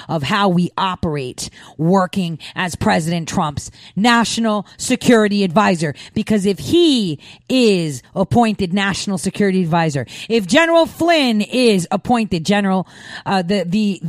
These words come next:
as the national security advisor, they go up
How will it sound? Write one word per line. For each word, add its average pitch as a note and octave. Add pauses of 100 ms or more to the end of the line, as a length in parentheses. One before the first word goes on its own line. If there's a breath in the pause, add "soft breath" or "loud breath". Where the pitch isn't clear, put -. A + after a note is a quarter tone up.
(160)
as G#3
the G3+
national G3+
security G3
advisor, E3+ (320 loud breath)
they A#3
go F3+ (180)
up G3